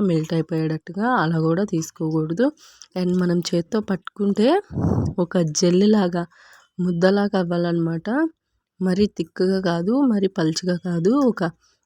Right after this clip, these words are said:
ఒక జెల్ అంటే ఎలా అంటే వ్యాక్స్ జెల్ ఉంటుంది కదా, మనం స్టీమ్ చేయనప్పుడు అలా పట్టుకోవాలన్నమాట. అలా, అలా గట్టిగా ఉండాలన్నమాట. తీసుకొని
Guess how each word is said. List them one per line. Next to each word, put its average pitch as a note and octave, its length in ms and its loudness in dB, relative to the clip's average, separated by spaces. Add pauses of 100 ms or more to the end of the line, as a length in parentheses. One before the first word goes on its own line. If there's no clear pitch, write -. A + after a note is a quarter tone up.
(140)
ఒక E3+ 100 0 (160)
జెల్ F3 300 4
అంటే F#3+ 240 0 (120)
ఎలా F3 240 0
అంటే F3+ 200 0 (160)
వ్యాక్స్ E3+ 340 -4 (100)
జెల్ F3+ 180 2 (100)
ఉంటుంది E3+ 340 -2
కదా, F3 180 -2 (360)
మనం E3 180 0 (100)
స్టీమ్ F3 320 -2 (100)
చేయనప్పుడు E3+ 540 -2 (680)
అలా F#3 180 0 (100)
పట్టుకోవాలన్నమాట. E3+ 920 -4 (180)
అలా, E3+ 160 0 (160)
అలా E3+ 160 0 (120)
గట్టిగా G3+ 380 -4
ఉండాలన్నమాట. D#3 600 0 (1500)
తీసుకొని A#3+ 640 -2